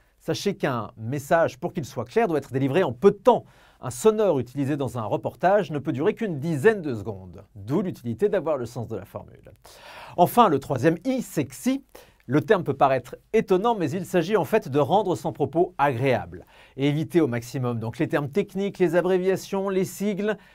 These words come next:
Délivrez votre message en faisant sorte de séduire votre auditoire. Enfin, les journalistes respectent une autre règle, une information par phrase, c'est-à-dire des phrases simples,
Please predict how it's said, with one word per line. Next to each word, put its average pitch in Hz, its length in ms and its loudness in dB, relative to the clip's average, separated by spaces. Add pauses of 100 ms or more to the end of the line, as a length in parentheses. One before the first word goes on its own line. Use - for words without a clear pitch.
(140)
Délivrez 196 520 4
votre 175 280 -2
message 160 640 0
en 160 100 -6
faisant 117 380 -6
sorte 143 340 -4
de 135 160 -2
séduire 127 760 -8
votre 104 280 -12
auditoire. 104 540 -14 (580)
Enfin, 156 280 0
les 160 80 2
journalistes 147 420 0
respectent 135 480 0
une 139 120 -4
autre 180 220 0
règle, 208 440 4 (340)
une 262 240 2
information 165 580 -2
par 113 160 -6
phrase, 135 460 0 (180)
c'est-à-dire 113 440 -6
des 104 80 -8
phrases 98 260 -6
simples, 190 600 0